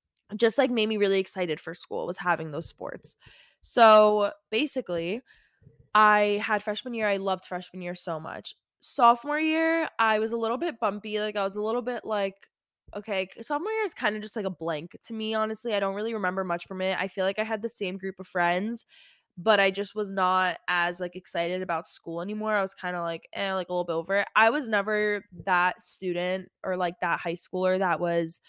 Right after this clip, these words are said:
going to parties every weekend. My high school wasn't a huge party school anyways. Like, we didn't really have a lot of parties.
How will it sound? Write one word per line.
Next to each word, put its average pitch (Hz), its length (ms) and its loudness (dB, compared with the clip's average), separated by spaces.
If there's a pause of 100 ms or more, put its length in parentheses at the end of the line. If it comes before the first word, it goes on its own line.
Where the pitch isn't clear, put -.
(400)
going 202 260 4
to 196 60 0
parties 190 360 0
every 190 220 0
weekend. 185 400 -2
My 190 140 0
high 202 160 0
school 262 280 -4
wasn't 202 300 0
a 190 40 -2
huge 185 380 -8
party 175 300 -8
school 180 540 -4 (200)
anyways. 196 440 -2
Like, 190 100 -4
we 175 120 -4
didn't 180 180 -4
really 208 160 -4
have 165 240 -4
a 175 60 -4
lot 170 180 0
of 170 100 -10
parties. 185 640 -4